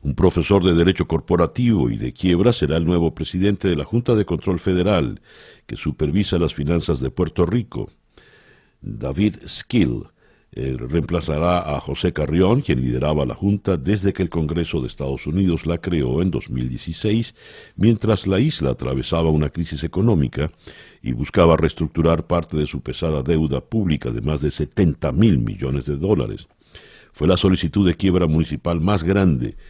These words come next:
en la historia de Estados Unidos.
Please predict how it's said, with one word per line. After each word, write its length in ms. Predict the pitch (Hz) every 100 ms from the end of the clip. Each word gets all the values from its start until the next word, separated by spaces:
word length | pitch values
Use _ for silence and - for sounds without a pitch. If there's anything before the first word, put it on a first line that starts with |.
| - -
en 360 | 52 76 85 82
la 80 | 58
historia 640 | - - 73 67 65 64
de 340 | 57 64 62 -
Estados 560 | 69 - 73 55 -
Unidos. 480 | 78 64 50 - -